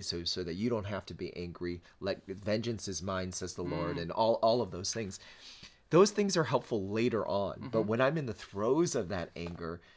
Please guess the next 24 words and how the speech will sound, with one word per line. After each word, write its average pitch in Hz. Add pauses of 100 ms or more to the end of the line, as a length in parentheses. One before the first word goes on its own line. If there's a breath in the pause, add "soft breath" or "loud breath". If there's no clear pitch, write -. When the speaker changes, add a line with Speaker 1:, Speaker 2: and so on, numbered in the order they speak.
(220 loud breath)
Speaker 1:
there 127
is 160
a 113
need 110
to 110 (200)
just -
sort 139
of 98
express -
it - (480 loud breath)
and 180
have 135
safe -
places 107
where 98
I 92
can 139
express 101
that, 95
that 90
kind 90
of 85
anger. 80 (480 loud breath)
When 113